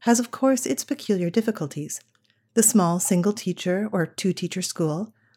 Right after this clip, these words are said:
I have one hundred and twenty of them, and many are as good as you would wish to see. The intensification of every difficulty arising out of dual control. The distances, and those rough, uneven ways which make it still harder to organize senior schools and higher tops.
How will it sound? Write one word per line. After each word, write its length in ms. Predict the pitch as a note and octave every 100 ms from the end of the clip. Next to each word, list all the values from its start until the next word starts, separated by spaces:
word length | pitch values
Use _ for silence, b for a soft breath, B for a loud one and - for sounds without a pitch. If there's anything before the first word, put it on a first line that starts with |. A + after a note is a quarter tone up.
| _ F#3+
I 140 | G3
have 200 | E3 D3+
one 160 | E3+ E3
hundred 260 | F3 D#3
and 120 | D#3
twenty 380 | - G#3+ G3 D#3
of 120 | C#3+
them, 260 | D3+ E3 G#3 b b b
and 160 | F#3+ G3
many 300 | G#3+ A3+ E3
are 100 | E3
as 140 | D#3+
good 200 | G#3 F3
as 140 | D3+
you 140 | F3 E3
would 160 | D#3+
wish 180 | E3+ -
to 60 | -
see. 380 | - E3+ D3+ - _ _ _ _ _ _ -
The 100 | G#3
intensification 920 | G#3 A3+ A3+ A3+ F#3 - F#3 F3+ A3
of 140 | G3 -
every 260 | G3 G#3 G3+
difficulty 560 | F#3+ F#3+ F#3+ F3+ A3
arising 520 | G#3 D#3 D#3+ F3 E3+ F3
out 140 | E3
of 180 | D3+ -
dual 240 | E3+ D3+
control. 640 | D3 D3+ - D#3+ D3+ A3+ _ _ _ _ _ _
The 80 | A3
distances, 800 | C4 B3 G#3+ D#3+ - E3+ B3 - _ _ _ -
and 160 | F#3
those 180 | F#3 F3+
rough, 260 | G#3 G#3 -
uneven 400 | G#3 G3 F#3 E3+
ways 340 | F3 F3 A3
which 180 | F#3+ -
make 180 | F3 -
it 100 | -
still 220 | F3+ E3+
harder 380 | - G3 G#3 E3
to 140 | -
organize 600 | F3+ E3 F3 D#3+ D#3 -
senior 300 | - G#3 E3+
schools 440 | D3+ - D#3+ D#3+ F#3
and 120 | D#3
higher 320 | - F#3 D3+
tops. 500 | D3 F3+ D#3 - -